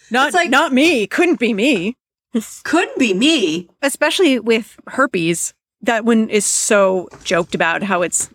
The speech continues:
Speaker 1: it's, like, the worst
Speaker 2: Yeah.
Speaker 1: thing that could happen to you. And most doctors are like, "Okay, yeah, you have herpes." Like,
Speaker 2: Yeah, it's like, it's like the wor-, well, I,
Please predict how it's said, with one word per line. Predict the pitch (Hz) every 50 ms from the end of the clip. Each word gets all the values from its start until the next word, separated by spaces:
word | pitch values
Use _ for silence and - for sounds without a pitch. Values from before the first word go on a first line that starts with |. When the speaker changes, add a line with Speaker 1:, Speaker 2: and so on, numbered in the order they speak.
| -
Speaker 1:
it's, | - 226 - - - -
like, | 214 196 - -
the | - 196 196
worst | 190 180 180 165 180 226 254 277 254 -
Speaker 2:
Yeah. | 143 143 277 143 135
Speaker 1:
thing | 233 240 226 208 175
that | - 147 - -
could | - -
happen | 180 220 254 - 226 202
to | - -
you. | 160 160 151 - _ _ - - -
And | - 185 202
most | 220 220 202 185
doctors | - 214 196 208 - - 185 165 170 180 - - - -
are | - 196 196
like, | 196 190 180 180 - - _ _ _ -
"Okay, | 185 202 196 - 214 196 185
yeah, | 185 180
you | 180 180 180
have | 180 -
herpes." | - 185 185 - 175 156 151 - - - - _ _ _ -
Like, | - -
Speaker 2:
Yeah, | 262 254 - 269
it's | 262 -
like, | 320 285 - - - -
it's | 254 233 -
like | 285 240 185
the | - 240
wor-, | 220 202 262 302 285 -
well, | 262 208 - - - -
I, | - - -